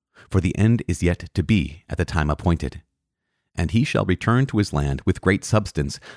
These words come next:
but his heart shall be set against the holy covenant.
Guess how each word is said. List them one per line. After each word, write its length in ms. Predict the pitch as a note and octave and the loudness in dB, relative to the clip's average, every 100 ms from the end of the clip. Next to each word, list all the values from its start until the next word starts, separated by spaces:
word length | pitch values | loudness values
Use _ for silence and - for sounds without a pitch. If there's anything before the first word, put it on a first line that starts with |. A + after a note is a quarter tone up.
| - | -6
but 140 | - | 0
his 160 | F2 - | 0 -2
heart 280 | A#2+ C3 - | -2 -4 -4
shall 180 | - D2 | -2 -2
be 100 | D2+ | -2
set 260 | - A#2+ - | -2 -2 -2
against 420 | F2 E2+ D#2+ - | -2 -2 -4 -8
the 80 | D#2 | -8
holy 300 | - G2+ G#2 | -2 0 0
covenant. 520 | - D#2+ D2 C#2 - | 0 -2 -2 -6 -10